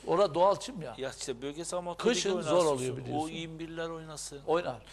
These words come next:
Speaker 2: Ve şu anda U yirmi bir Battal Gazi'ye gidiyor. Battal
Speaker 1: Battal
Speaker 2: Gazi
Speaker 1: Gazi.
Speaker 2: şu anda, e, bira-, biraz çok dar.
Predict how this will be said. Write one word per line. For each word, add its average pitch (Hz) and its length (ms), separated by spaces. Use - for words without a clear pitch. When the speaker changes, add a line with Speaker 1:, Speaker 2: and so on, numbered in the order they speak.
Speaker 2:
Ve 147 100
şu 165 160
anda 160 140
U 156 60
yirmi 156 260
bir 185 140
Battal 180 300
Gazi'ye 185 360
gidiyor. 127 240
Battal 151 180
Speaker 1:
Battal 160 160
Speaker 2:
Gazi 160 140
Speaker 1:
Gazi. 160 140
Speaker 2:
şu 165 120
anda, 160 240
e, - 20
bira-, 156 100
biraz 170 200
çok - 320
dar. 120 380